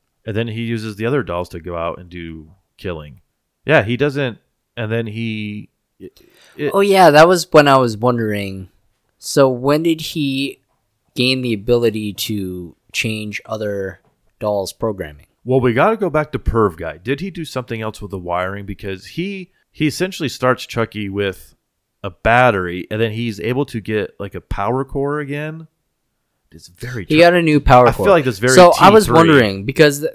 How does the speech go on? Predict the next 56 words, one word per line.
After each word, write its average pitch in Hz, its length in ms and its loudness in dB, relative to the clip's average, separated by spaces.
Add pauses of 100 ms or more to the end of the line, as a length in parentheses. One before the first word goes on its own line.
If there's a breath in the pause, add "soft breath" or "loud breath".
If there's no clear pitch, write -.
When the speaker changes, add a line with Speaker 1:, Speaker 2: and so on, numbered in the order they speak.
(100)
Speaker 2:
I 160 100 2
was 165 160 2
wondering, 139 480 2
I 117 40 2
was 117 200 -4
like, 117 400 0 (240)
"So 160 300 2
how 165 260 6
is 180 160 0
Chucky 156 340 0
powered? 98 560 2 (580)
It's - 160 -8
gotta 151 200 4
be 120 240 -2 (240)
obviously 127 420 2
battery 107 400 4
powered," 101 400 -4
but 113 140 -2
then 120 180 0
the 98 60 -6
core 123 560 4
reminded 101 360 -6
me 95 120 -10
of 85 140 -10
Iron 110 320 -2
Man. 73 260 -20 (320)
Speaker 1:
The 160 80 -12
Speaker 2:
I'm 120 80 -12
Speaker 1:
core 107 80 -8
Speaker 2:
like, 110 220 4
Speaker 1:
reminded 117 180 -2
me 127 60 6
Speaker 2:
"Oh, - 40 8
Speaker 1:
of 151 60 8
Speaker 2:
it's - 100 0
a 123 60 2
Speaker 1:
Terminator. 117 260 2
Speaker 2:
nuclear, 139 340 2 (280)
it's - 120 -14
a 113 40 -8
nuclear 127 440 0
reactor. 151 540 0
Okay. 98 440 -4 (180)
Speaker 1:
<laughs> - 180 -14
Speaker 2:
That 147 120 2
makes 196 220 4
total - 220 -2
sense. 113 320 -4
Just - 220 -4
put 160 120 10
a 143 120 8
mini 127 340 0
nuclear 143 460 2
reactor 160 400 0
in 95 160 -8
a, 90 180 -16